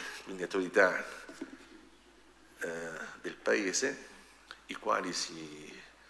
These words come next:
imboscarono per vedere Susanna, e poi quando lei manda via le sue ancelle per fare il bagno, escono fuori dal nascondiglio e dicono:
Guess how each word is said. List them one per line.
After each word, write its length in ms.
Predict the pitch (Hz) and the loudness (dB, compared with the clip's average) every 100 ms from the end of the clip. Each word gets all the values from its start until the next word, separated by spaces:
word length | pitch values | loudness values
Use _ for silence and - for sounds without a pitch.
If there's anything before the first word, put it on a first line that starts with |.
| - - - - 208 - - 214 214 | -20 -20 -20 -16 -14 -14 -12 -10 -6
imboscarono 1120 | 104 90 92 - 110 101 92 87 85 - - - - - | -4 0 0 2 4 6 6 4 -2 -4 -12 -20 -14 -8
per 80 | - | -2
vedere 300 | 95 95 90 | 2 2 2
Susanna, 640 | 85 - 104 85 90 123 - - - - - - - - - - - - - - - | 0 0 2 0 -2 -6 -6 -14 -20 -20 -20 -20 -20 -20 -20 -20 -20 -20 -20 -20 -6
e 160 | - | -6
poi 240 | - 151 - | 2 4 4
quando 960 | 101 95 90 90 87 87 87 87 85 - - - - - | 2 -2 -2 0 2 2 -2 -6 -6 -8 -12 -14 -16 -10
lei 160 | - 95 | -2 2
manda 180 | 98 92 | 2 2
via 120 | 95 | 2
le 60 | |
sue 100 | 92 | 0
ancelle 360 | 95 92 107 95 | -2 0 0 0
per 140 | - | -2
fare 160 | - 104 | 0 -2
il 120 | - | -2
bagno, 520 | - - - - - - - - - - - - - - | 2 4 4 0 -6 -10 -18 -20 -20 -20 -20 -20 -20 -8
escono 380 | - 98 - 101 | -2 0 0 -2
fuori 180 | 107 95 | 2 2
dal 80 | 92 | 2
nascondiglio 760 | 107 - 165 117 110 147 98 | 0 0 -2 -2 -2 2 2
e 100 | 87 | 2
dicono: 500 | - 98 92 87 85 | 0 0 2 4 2